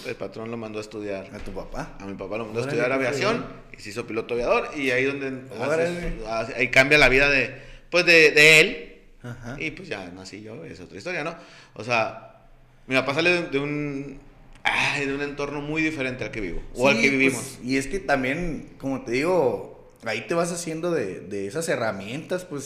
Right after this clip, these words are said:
Speaker 2: o sea, el, el mismo, por ejemplo, a mí me tocó, ya que llegué a la carrera, por ejemplo, pues muchas veces de las cuestiones, eh, técnicas o, o el, ¿cómo se dice? El, el, la teoría que te daban, pues,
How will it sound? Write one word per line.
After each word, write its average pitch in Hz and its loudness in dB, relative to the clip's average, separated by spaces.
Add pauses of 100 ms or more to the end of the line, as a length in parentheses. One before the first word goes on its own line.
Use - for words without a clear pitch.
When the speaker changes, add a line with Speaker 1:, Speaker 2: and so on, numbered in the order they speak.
(160)
Speaker 2:
o - -16
sea, 110 2
el, 98 -6
el 95 -10
mismo, 147 -6 (220)
por 156 -2
ejemplo, 170 0
a - 2
mí 151 -2
me - -2
tocó, - -6
ya 147 -2
que 208 -4
llegué 165 2
a 175 4
la 196 2
carrera, 156 4
por 123 -2
ejemplo, 156 -6 (800)
pues 147 -4
muchas 156 -2
veces 196 -2
de 196 4
las 131 0
cuestiones, 143 -6 (160)
eh, 104 -4
técnicas 156 -2
o, 117 -2
o 101 -6
el, 98 -8
¿cómo 139 -12
se 135 -8
dice? 147 -4
El, 98 -6
el, 101 -8
la 113 -4
teoría 127 0
que 170 -4
te 117 -4
daban, 156 2 (760)
pues, - -6